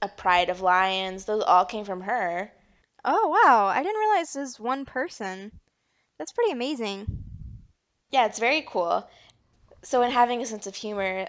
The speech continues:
Speaker 1: some of the hundred sixty-five collective nouns she had included groupings for people. So
Speaker 2: Oh, I've heard of some of them.
Speaker 1: Do you know any?
Speaker 2: A blush of boys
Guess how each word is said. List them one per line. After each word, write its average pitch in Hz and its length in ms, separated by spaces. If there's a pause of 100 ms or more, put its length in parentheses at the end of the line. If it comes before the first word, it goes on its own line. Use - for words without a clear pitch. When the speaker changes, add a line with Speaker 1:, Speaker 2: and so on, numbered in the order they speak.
Speaker 1:
some 202 240
of 202 80
the 202 100
hundred 185 360
sixty-five 180 720
collective 175 340
nouns 175 320
she 202 120
had 220 340
included 185 640
groupings 180 500
for 175 140
people. 277 680 (480)
So 185 880 (580)
Speaker 2:
Oh, 381 720
I've 262 220
heard 359 200
of 349 100
some 233 220
of 226 120
them. 196 320 (520)
Speaker 1:
Do - 100
you 208 60
know 170 180
any? 202 440 (420)
Speaker 2:
A 226 60
blush 214 360
of 220 140
boys 190 600